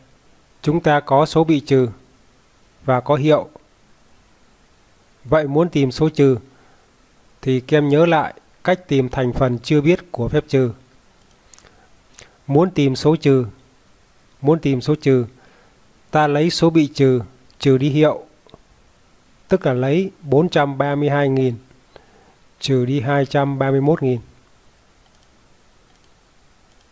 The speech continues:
Bốn trăm ba mươi hai nghìn. Trừ đi hai trăm ba mươi mốt nghìn.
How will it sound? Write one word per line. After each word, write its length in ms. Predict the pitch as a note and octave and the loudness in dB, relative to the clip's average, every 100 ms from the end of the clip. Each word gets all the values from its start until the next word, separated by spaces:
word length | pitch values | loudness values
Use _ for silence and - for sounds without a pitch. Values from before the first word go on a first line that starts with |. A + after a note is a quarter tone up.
| _ _ _ _ _ _ _ _ | _ _ _ _ _ _ _ _
Bốn 200 | C3+ D#3 | -2 -2
trăm 260 | D3+ C3+ C3+ | 0 -2 -2
ba 140 | C#3 | -2
mươi 120 | C#3 | -2
hai 160 | C3+ C3 | -2 -2
nghìn. 280 | B2 A#2+ A2 _ _ _ _ - _ _ _ _ - | -2 -4 -10 _ _ _ _ -20 _ _ _ _ -6
Trừ 300 | C3+ B2 B2 | -2 -2 -2
đi 160 | C#3 | -2
hai 260 | B2+ C#3 C3+ | -2 -2 -2
trăm 360 | C3 C#3 C3+ A#2+ - _ - | -2 -2 -4 -10 -20 _ -6
ba 220 | C3+ C3+ | -2 0
mươi 120 | C3+ | 2
mốt 200 | D3 E3 | 0 0
nghìn. 200 | C3+ | -2